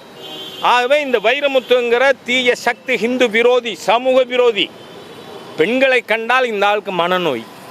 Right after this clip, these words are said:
எப்படி உங்களுக்கு உங்க கடவுள், நான் கேட்குறேன், உங்க கிறிஸ்தவ நம்பிக்கையை, அஹ், காயப்படுத்த இந்த வைரமுத்துக்கு முதுகெலும்புண்டா? இஸ்லாமிய, அஹ், க-, இதை நம்பிக்கைகளை காயப்படுத்துவியா?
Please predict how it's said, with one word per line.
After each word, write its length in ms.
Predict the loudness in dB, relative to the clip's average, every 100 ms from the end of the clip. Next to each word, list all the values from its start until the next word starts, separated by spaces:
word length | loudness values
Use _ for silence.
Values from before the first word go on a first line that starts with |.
| -20 -20 -18 -4
எப்படி 440 | -2 -2 -2 -2
உங்களுக்கு 680 | 0 -2 0 2 0 0 0
உங்க 200 | 0 0
கடவுள், 260 | -2 -2 -2
நான் 180 | -2 0
கேட்குறேன், 280 | -2 2 2
உங்க 260 | 2 0
கிறிஸ்தவ 680 | 0 -2 -2 0 2 4 4 4 2 4 2
நம்பிக்கையை, 680 | 2 -2 -2 -2 0 2 2 0 -2 -10 -16 -18 -6
அஹ், 400 | 0 0 2 0 0
காயப்படுத்த 760 | 0 2 0 0 -4 2 2
இந்த 120 | 2 2
வைரமுத்துக்கு 720 | 2 2 0 -2 -2 2 0
முதுகெலும்புண்டா? 1000 | 2 0 0 0 -4 -2 2 2 2 -2
இஸ்லாமிய, 640 | -2 0 0 2 0 0 -2 -8
அஹ், 720 | -2 0 2 2 4 2 2 0
க-, 260 | 0 2 2
இதை 380 | 2 2 2 2
நம்பிக்கைகளை 600 | 0 -2 -2 0 2 0 0
காயப்படுத்துவியா? 800 | -2 -2 -2 -4 -4 0 0